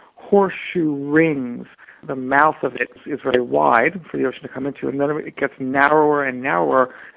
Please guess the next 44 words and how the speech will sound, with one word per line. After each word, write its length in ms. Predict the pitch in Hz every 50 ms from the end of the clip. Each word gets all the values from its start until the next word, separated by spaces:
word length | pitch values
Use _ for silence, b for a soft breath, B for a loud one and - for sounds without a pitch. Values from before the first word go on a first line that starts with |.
| B
and 160 | - 135 135
then 100 | 131 127
at 140 | 120 120 -
the 60 | 127
very 180 | - 120 123 117
base 300 | - - 131 123 127 127 - -
of 100 | - -
the 80 | -
co-, 400 | - - - 131 127 135 67 65 -
of 100 | - 127 123 -
the 60 | -
horseshoe, 380 | - - 135 131 - - 135 131
if 140 | 127 - -
you 80 | 127
will, 200 | 123 127 120 123
of 100 | 120 -
that 320 | - 117 - - 127 123 135
U 400 | 151 151 143 139 139 135 151 B B B B B B B B B B B -
looking 460 | 240 147 143 135 - 135 123 127 131
like 400 | 131 123 - 135 127 123 - -
letter, 360 | 131 139 143 135 120 123 120 b b b b b
is 200 | - 165 139 135
where 160 | 143 139 131
the 100 | 120 127 - _
city 140 | 185 175 165
would 180 | 139 139 127 117
be. 220 | 135 123 117 120 B B B B B B B B
What 200 | 175 208 220 220
that 200 | 226 208 202 -
does 220 | - 190 190 180 180 165
is 100 | 151 156
it 100 | 147 - - - 160
amplifies 540 | 180 180 - 190 165 - - 143 135 131 127 127 - -
the 40 | -
waves. 440 | 127 147 151 151 135 117 107 98 - -
It's 100 | - - - -
sort 160 | 147 147 143
of 80 | 131
like 160 | 143 127 123 -
a 80 | 117 - - _ _
funnel. 380 | 175 175 160 131 113 110 B B B B B B _ -
So 100 | 160 151
the 120 | 139 143
waves 260 | 135 151 160 170 165